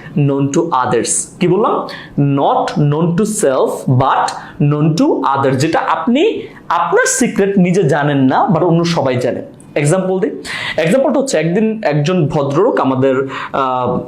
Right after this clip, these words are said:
একটা স্পিচ দেওয়ার জন্য অডিটোরিয়ামে এসেছেন। এসে উনি যখন কথা বলছেন এইভাবে,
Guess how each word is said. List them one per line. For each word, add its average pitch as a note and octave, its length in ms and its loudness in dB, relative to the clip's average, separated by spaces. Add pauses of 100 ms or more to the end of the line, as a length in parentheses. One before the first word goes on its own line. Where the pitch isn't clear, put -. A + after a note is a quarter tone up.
(220)
একটা D#3+ 240 0
স্পিচ D#3 520 0 (180)
দেওয়ার C#3 360 2
জন্য C#3+ 580 0 (260)
অডিটোরিয়ামে C#3+ 640 2
এসেছেন। A#2+ 420 -2 (260)
এসে D3 220 0
উনি E3+ 140 0
যখন F3 240 0
কথা D#3+ 220 0
বলছেন F3 320 0
এইভাবে, C3 400 0